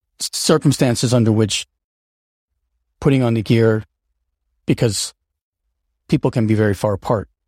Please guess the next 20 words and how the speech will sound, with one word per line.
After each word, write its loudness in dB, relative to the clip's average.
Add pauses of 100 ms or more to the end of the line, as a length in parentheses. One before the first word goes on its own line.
(120)
and 2
there 4
are 2
ways 2
that -4
you 0
can -2
use 2
that 0
experience -4
to -4
bring 0
people -2
together. -2
But, 0 (800)
you 2
know, -2 (800)
I -6
don't -2
think 0